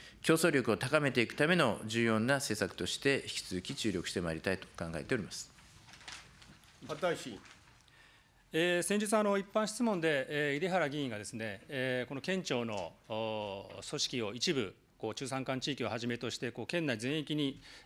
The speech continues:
Speaker 3: えー、少し分散したらどうかというような、あー、ご意見もありました。えー、やはり、あの、この波及効果をいかに生んでいくか、あー、そこに対してこの中山間地域は特に、えー、この行政が、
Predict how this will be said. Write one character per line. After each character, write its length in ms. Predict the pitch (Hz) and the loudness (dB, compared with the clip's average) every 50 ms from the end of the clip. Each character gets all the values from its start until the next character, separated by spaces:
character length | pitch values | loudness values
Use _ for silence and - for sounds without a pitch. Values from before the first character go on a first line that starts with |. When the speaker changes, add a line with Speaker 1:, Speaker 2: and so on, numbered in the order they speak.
| - - | -6 -4
Speaker 3:
え 80 | 123 | -4
ー、 20 | 113 - | 0 2
少 80 | 156 | 0
し 60 | 127 | 0
分 220 | 117 113 147 160 151 | 2 0 0 0 2
散 180 | - 160 151 | 0 0 2
し 40 | - | 2
た 80 | - 156 | 2 2
ら 60 | 123 | 2
ど 120 | 110 131 | 2 0
う 40 | 117 | 0
か 120 | - 98 - | 0 -2 -2
と 260 | - 90 87 - - - | -2 -4 -6 -6 -6 -2
い 80 | 131 131 | 0 0
う 80 | 135 | 2
よ 140 | 147 151 135 | 4 4 4
う 40 | 120 | 4
な、 240 | 110 101 98 90 143 131 110 107 104 104 104 101 98 98 92 | 2 2 0 0 -2 -2 -2 0 0 0 0 0 0 0 -2
あ 40 | 98 101 | -2 -2
ー、 20 | |
ご 100 | - 120 | 0 0
意 60 | 123 | 0
見 120 | - 107 95 | 0 0 -2
も 60 | 95 | -2
あ 60 | 101 | -2
り 80 | 110 107 | 0 0
ま 100 | 117 110 | 0 0
し 60 | - | 0
た。 160 | - 82 76 - - - - - - - - - - - - - | -2 -4 -4 -6 -14 -20 -16 -14 -12 -10 -10 -10 -12 -14 -6 2
え 600 | - 151 156 156 156 156 156 156 156 151 151 147 147 | 4 6 6 6 6 6 6 6 6 6 6 6 6
ー、 20 | |
や 80 | 156 160 | 4 4
は 120 | 180 233 | 4 4
り、 100 | 226 220 | 4 6
あ 100 | 196 180 | 4 6
の、 460 | 170 165 165 160 160 156 156 151 151 - - - _ | 6 4 4 6 4 4 4 2 0 -2 -8 -18 _
こ 120 | - 160 151 | 0 2 4
の 160 | 151 156 151 | 4 2 2
波 140 | - 156 160 | 2 0 0
及 240 | - - 220 220 | 2 2 2 2
効 200 | 214 - 285 254 | 2 2 0 4
果 80 | - 160 | 4 4
を 80 | 139 135 | 4 4
い 60 | 131 | 4
か 100 | 185 185 | 4 4
に 80 | 165 | 4
生 120 | 139 131 131 | 2 2 2
ん 60 | 131 | 2
で 60 | 131 | 0
い 60 | 131 | 0
く 100 | - - | -2 0
か、 260 | - 123 107 87 - - _ _ _ _ | 0 0 2 2 0 -6 _ _ _ _
あ 360 | - 117 120 120 117 127 135 135 | -2 0 2 2 0 0 -2 -6
ー、 20 | |
そ 140 | - - 131 | -8 -6 -2
こ 100 | 196 208 | 0 0
に 80 | 196 | 2
対 220 | 180 190 185 180 170 | 2 2 2 2 2
し 40 | - | 0
て 120 | - 139 | -2 -2
こ 100 | - 139 | -2 -2
の 80 | 131 117 | -2 -2
中 160 | - 156 151 | -2 -4 -2
山 200 | - 165 160 143 | -2 -2 -2 -2
間 160 | 175 170 165 | -2 -2 -2
地 100 | - - | -4 -2
域 120 | 156 165 | 0 0
は 60 | 147 135 | 0 2
特 220 | 196 220 220 202 | 2 2 4 4
に、 240 | 165 131 107 - - - - - - _ | 4 4 2 -2 -6 -16 -20 -20 -12 _
え 80 | 127 127 | -4 -2
ー、 40 | |
こ 80 | 127 131 | 0 0
の 40 | 127 | 0
行 180 | 123 160 190 | 2 4 4
政 320 | 180 - - 147 123 117 117 | 4 4 4 2 2 4 2
が、 180 | 110 104 104 | 2 0 0